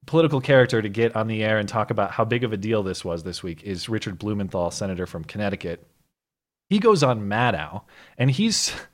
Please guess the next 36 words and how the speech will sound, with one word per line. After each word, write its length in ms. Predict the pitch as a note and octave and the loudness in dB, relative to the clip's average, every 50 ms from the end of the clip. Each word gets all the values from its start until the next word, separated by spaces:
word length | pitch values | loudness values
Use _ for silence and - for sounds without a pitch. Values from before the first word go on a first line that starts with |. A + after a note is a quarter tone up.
| - _ | -20 _
<laughs> 320 | _ _ _ _ _ _ - | _ _ _ _ _ _ 0
he's 160 | F#3+ F#3+ - | 2 2 4
so 260 | - - G#3 G#3+ A3 | 4 4 6 6 6
far 300 | E3 - G3+ F#3 F3+ E3 | 6 4 4 6 6 6
into 180 | D3+ E3+ F3+ F3 | 6 6 6 6
this 220 | C3+ B2 A#2 - | 6 4 4 4
thing, 260 | - B2 A2+ A2+ G#2+ | 4 4 4 4 0
claiming 320 | G2+ - C#3 C#3 D3 D3+ C#3+ | 2 4 4 6 6 4 2
it's 140 | C3 B2+ - | 2 0 0
such 180 | - D3+ D3+ - | 0 2 2 2
a 60 | C#3 | 2
big 180 | B2+ B2+ A2 | 2 2 2
deal. 280 | G#2 C3 C#3+ C#3 A#2 - - - - - | 2 4 4 4 4 2 -2 -8 -4 2
And 120 | C3+ C3+ | 4 6
I 40 | C#3 | 6
appreciate 560 | C#3+ C3+ - - A3 G3+ - G#3 F#3 D#3 C3 B2+ | 6 4 4 2 2 2 4 4 4 4 4 6
Rachel, 420 | C3 C#3 D3 - D#3 B2+ G#2+ G2+ - - - | 4 4 4 4 2 2 2 0 -4 -2 2
Rachel 300 | A#2 C3 C#3 - C3+ G#2+ | 2 2 4 4 2 0
Maddow 500 | F#2+ F#2+ G2 B2 E3 D#3+ F#2+ D#2 D2+ D2+ | 2 2 2 2 4 4 2 2 0 -4
in 100 | D#2 D#2 | -6 -8
this 160 | D#2 - - | -8 -8 -8
interview 320 | G2 F#2 F2 D#2+ D#2+ D#2+ | -6 -4 -4 -4 -4 -6
even 220 | D#2+ D2+ - D#2 - | -6 -6 -6 -8 -2
pushing 360 | - - C#3+ - C3 A#2 A2 | 0 0 2 2 2 0 2
back 240 | G#2+ G#2+ A2 A2+ - | 2 2 2 2 0
on 80 | G#2+ G2 | -2 -2
him 80 | F2+ | -2
and 100 | F2 F2 | -2 -4
saying, 200 | - - F#2 E2+ | -4 -6 -6 -6
like, 160 | E2 E2 - | -8 -6 -4
"Whoa, 80 | - G#2 | -4 -4
whoa, 260 | F2 D#2+ D2 - - - E2 D#2 D2+ - | -4 -4 -6 -10 -12 -14 -16 -16 -16 -18
okay, 120 | - - - _ | -20 -20 -20 _
hold 260 | _ - A2+ G#2 F#2 - | _ -6 -4 -4 -4 -6
on. 120 | - - - _ | -10 -18 -20 _
Like, 160 | - - - | -18 -18 -18